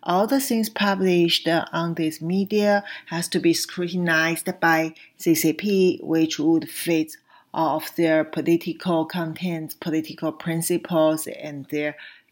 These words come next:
ideology. So clearly, this kind of website, uh, discovered by the Citizen Lab in this report serve as C C P's propaganda tools.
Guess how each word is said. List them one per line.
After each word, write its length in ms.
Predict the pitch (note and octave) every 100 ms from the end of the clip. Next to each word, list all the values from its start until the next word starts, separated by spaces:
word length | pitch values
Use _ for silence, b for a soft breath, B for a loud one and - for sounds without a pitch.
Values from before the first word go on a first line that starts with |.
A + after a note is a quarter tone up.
| -
ideology. 920 | E3+ D#3+ E3+ A3 A3 - C#3 G#2+ _ B B B
So 300 | - F3 D#3+ B B _ -
clearly, 720 | - F3+ G#3 G3 F3+ F3 - -
this 300 | - G3+ B3
kind 420 | - - G#3+ G#3+ G3
of 300 | - D#3+ -
website, 880 | F3 E3+ - - F3 D#3+ D#3 D#3 B B B
uh, 300 | D#3 D#3 D3+ C#3+ _
discovered 800 | - E3 - F#3 E3+ E3 D#3 D#3 -
by 320 | D#3 D3+ C#3 _ B B B -
the 100 | D#3+
Citizen 560 | F#3 F#3 F#3+ G3 F#3
Lab 280 | F#3+ G#3+ D#3
in 240 | D3 E3+
this 260 | E3 E3 -
report 640 | E3 D#3+ A#3 C4 E3+ D3+ - B B B _ _ _ -
serve 340 | - A3 G#3
as 240 | F3+ E3+
C 140 | - F3
C 160 | F3+
P's 320 | E3 F3+ D#3+ -
propaganda 760 | - D#3+ E3 - F3 E3+ D#3
tools. 600 | D#3 - G#3+ C#3+ D3 -